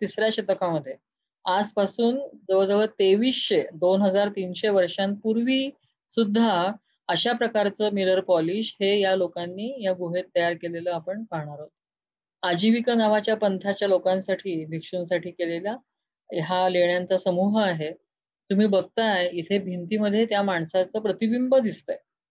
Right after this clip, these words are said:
हा जो एक साधू भिक्षू इथे आलेला आहे तो आजीविका नाहीये, आता हा पंथ अस्तित्वात नाही, कुणी यांचे followers पण नाहीयेत, पण हा एक बौद्ध भिक्षू हे बघण्यासाठी आलेला असताना काढलेला हा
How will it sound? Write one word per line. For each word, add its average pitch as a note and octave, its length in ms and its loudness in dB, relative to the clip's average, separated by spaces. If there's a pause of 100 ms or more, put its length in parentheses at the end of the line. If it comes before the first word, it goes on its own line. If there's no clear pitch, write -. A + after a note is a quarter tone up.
(300)
हा F3+ 120 2
जो F#3+ 160 2
एक F3+ 200 -2
साधू F#3 420 0
भिक्षू F3 380 -6
इथे F#3 200 -2
आलेला F#3 360 2
आहे F3+ 300 -2 (920)
तो F3+ 80 6
आजीविका G3+ 500 2
नाहीये, A#3 360 2 (420)
आता E3+ 200 0
हा G3 140 0
पंथ F#3+ 320 0
अस्तित्वात G3+ 500 0 (100)
नाही, F#3+ 200 -2
कुणी F#3 280 -4
यांचे F3+ 340 0
followers F#3 400 4
पण G#3 220 0
नाहीयेत, F3 320 -4 (440)
पण A3 100 2
हा A#3 140 4
एक B3 140 2
बौद्ध A#3+ 280 4
भिक्षू B3 420 0
हे A#3+ 120 4
बघण्यासाठी G#3 520 2
आलेला G3 360 2
असताना F#3+ 560 0 (440)
काढलेला F#3 380 2
हा G3 80 2